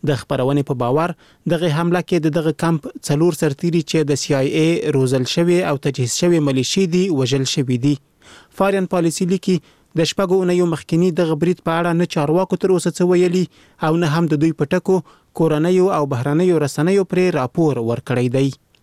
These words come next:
فارین پالیسي د برید د څرنګوالي په اړه زیات جزئیات نه دي ورکړي، خو ویلي دي چې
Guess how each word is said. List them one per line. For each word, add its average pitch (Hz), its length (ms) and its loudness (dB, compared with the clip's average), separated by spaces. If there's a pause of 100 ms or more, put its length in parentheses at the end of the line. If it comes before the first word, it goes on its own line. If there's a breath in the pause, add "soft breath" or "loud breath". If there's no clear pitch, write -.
(120)
فارین 139 340 0
پالیسي 135 400 0
د 139 140 0
برید 143 180 -2
د 139 100 -2
څرنګوالي 139 540 0
په 160 100 0
اړه 151 220 0
زیات 156 300 -2
جزئیات 139 360 0
نه 175 120 2
دي 165 120 4
ورکړي، 123 440 -2
خو 143 180 -2
ویلي 165 340 2
دي 170 160 2
چې 170 100 2